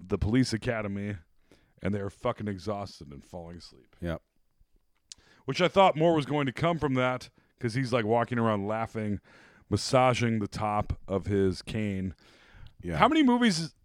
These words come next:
Speaker 1: does he have canes in Short Circuit?
Speaker 2: Great question. I feel like he always has that little scepter,
Speaker 1: And I feel
Speaker 2: that
Speaker 1: like
Speaker 2: little
Speaker 1: this is
Speaker 2: s-,
Speaker 1: just, uh,
Speaker 2: stick.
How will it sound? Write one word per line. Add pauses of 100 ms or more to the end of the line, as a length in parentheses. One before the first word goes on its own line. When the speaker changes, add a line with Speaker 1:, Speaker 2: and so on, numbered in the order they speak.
Speaker 1:
does
he
have
canes (100)
in (360)
Short
Circuit?
Speaker 2:
Great
question.
I
feel
like
he
always
has
that
little
scepter,
Speaker 1:
And
I
feel
Speaker 2:
that
Speaker 1:
like
Speaker 2:
little
Speaker 1:
this
is
Speaker 2:
s-,
Speaker 1:
just,
uh,
Speaker 2:
stick.